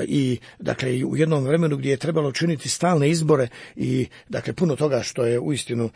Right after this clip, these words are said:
što, što njegov život i, i njegov napor čini, e, vrijednim i iz čega je, e, s, s pravom, e, Leon trinaesti, mislim da je to bilo tisuću, e, osamsto devedeset, ga proglasio naučiteljem crkve.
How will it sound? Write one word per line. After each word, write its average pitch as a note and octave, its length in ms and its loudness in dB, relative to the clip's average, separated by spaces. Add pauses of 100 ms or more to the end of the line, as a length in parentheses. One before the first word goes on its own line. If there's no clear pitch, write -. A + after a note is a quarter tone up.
(300)
što, B2+ 360 -8
što - 220 -6
njegov B2+ 240 -2
život B2+ 480 -4
i, A#2+ 60 -6
i A2+ 560 -6
njegov A#2 280 -4
napor B2 400 -4
čini, A#2+ 400 -4 (280)
e, G#2 160 -8
vrijednim A#2+ 500 -2
i A2+ 280 -2
iz - 60 -8
čega A#2+ 280 -4
je, G#2+ 120 -4
e, A2+ 40 -8 (540)
s, - 140 -8 (160)
s - 120 -10
pravom, A#2+ 480 0 (300)
e, G#2 200 -4
Leon A2 340 0
trinaesti, A#2 720 -4
mislim - 260 -10
da - 60 -10
je - 60 -14
to - 80 -16
bilo - 180 -10
tisuću, - 480 -14
e, - 640 -16 (300)
osamsto - 480 -10
devedeset, A2+ 560 -8
ga G#2 140 -10
proglasio G#2+ 520 -6
naučiteljem G2+ 520 -10
crkve. - 320 -14